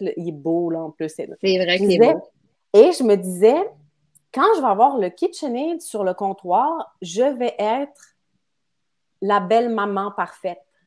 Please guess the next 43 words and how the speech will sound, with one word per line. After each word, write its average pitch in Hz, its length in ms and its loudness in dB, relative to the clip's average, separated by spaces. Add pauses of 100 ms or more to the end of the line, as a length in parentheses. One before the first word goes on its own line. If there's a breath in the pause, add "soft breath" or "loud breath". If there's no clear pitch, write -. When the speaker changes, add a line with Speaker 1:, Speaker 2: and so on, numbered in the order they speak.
(140)
Speaker 1:
Parce 208 320 -8
que 240 160 -4
je, 214 140 -10 (160)
ça - 260 -8
représentait 285 1080 -4 (440)
la 190 120 2
personne 226 680 -2
qui 226 140 -8
a 208 40 0
le 208 200 -2
temps 226 400 -4
de 202 160 -2
faire 226 560 -2
des 196 140 -4
muffins 220 500 -4
puis 220 120 -8
des 185 120 -6
cupcakes 220 600 -6
pour 196 140 -4
les 190 180 -6
enfants. 180 420 -8 (500 soft breath)
Qui, 202 160 -8
tu - 80 -20
sais, 269 100 -4
tu - 80 -16
comprends ? 311 360 -4 (120)
Donc, 226 240 -2
il 269 40 -2
y 247 40 0
a 240 40 0
beaucoup 277 340 0
cette - 160 -8
espèce 240 380 -4
de 208 80 -2
côté-là 233 540 -2
aussi, 233 560 -4
que 214 60 -6
ça 214 200 -6
nous 220 180 -2
ramène 247 720 -4
à 196 80 -8
une 208 120 -8
personne 254 640 -8